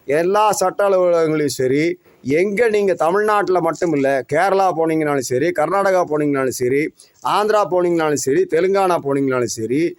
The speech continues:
இல்ல இப்ப மகாராஷ்டிரா போனீங்கனாலும் சரி, மத்திய பிரதேஷ் போனீங்கனாலும் சரி, இல்ல பீகார் போனீங்கனாலும் சரி, சத்தீஸ்கர் போனீங்கனாலும் சரி, ச-, வேற எங்கேயா ஹரியானா, பஞ்சாப், அஹ்,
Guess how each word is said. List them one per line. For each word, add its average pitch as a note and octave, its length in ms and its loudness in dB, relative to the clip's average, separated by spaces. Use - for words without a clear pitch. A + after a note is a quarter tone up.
இல்ல F3+ 220 0
இப்ப D#3 340 0
மகாராஷ்டிரா G3 600 0
போனீங்கனாலும் E3+ 540 0
சரி, D#3+ 180 0
மத்திய E3 280 0
பிரதேஷ் F#3 360 -2
போனீங்கனாலும் D#3 500 -2
சரி, B2 240 -2
இல்ல F#3+ 160 -2
பீகார் G3 480 0
போனீங்கனாலும் F#3 500 0
சரி, F3 200 0
சத்தீஸ்கர் F3+ 600 -2
போனீங்கனாலும் E3 500 0
சரி, D#3 220 -2
ச-, C#3+ 220 -2
வேற D3+ 240 0
எங்கேயா D#3 300 0
ஹரியானா, D3+ 520 0
பஞ்சாப், D3+ 500 -2
அஹ், G#3 200 -2